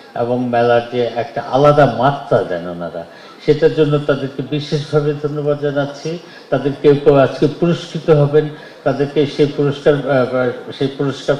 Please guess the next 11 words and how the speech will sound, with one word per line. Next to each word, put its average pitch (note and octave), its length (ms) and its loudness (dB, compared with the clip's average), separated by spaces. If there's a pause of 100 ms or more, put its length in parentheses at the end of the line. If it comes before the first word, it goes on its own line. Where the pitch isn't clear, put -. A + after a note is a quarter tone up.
পাওয়ার C3+ 320 4
যোগ্যতা C3+ 440 0
তারা B2+ 220 0
অর্জন A#2 260 0 (100)
করেছেন, A#2+ 380 -6
এর A#2+ 160 0
জন্য A2+ 260 -2
তাদেরকে A2+ 420 -2 (440)
অগ্রিম D3 420 2
ধন্যবাদ D3 480 6
জানাচ্ছি। D3 540 2